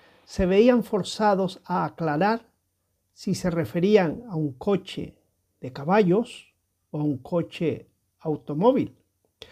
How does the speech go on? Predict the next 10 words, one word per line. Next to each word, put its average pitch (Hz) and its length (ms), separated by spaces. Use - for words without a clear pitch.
pues 220 360
ambos 233 600
simultaneaban 190 1040
las - 200
vías 170 260
públicas. - 800
En 214 100
los 220 140
primeros 269 480
años, 190 680